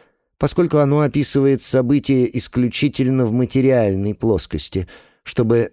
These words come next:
донести до читателя присутствие другой, не менее настоящей реальности, лежащей за пределами обычной жизни, вне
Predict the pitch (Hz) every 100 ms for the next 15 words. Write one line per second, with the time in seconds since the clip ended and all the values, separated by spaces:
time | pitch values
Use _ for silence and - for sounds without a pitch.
0 | _ - 98 113 117 - - - 165 160
1 | - 139 156 151 151 151 139 131 - 160
2 | - - 147 117 143 123 147 160 90 -
3 | - - _ 95 120 139 143 135 135 127
4 | - 131 131 147 101 - - 71 - _
5 | _ 92 98 90 73 73 64 - - 57
6 | - - _ - 117 120 113 127 - -
7 | 120 98 - _ _ - 90 123 120 -
8 | 95 85 107 104 110 113 - 92 90 -
9 | 92 92 85 78 57 60 - - _ _
10 | - 78 110 123 76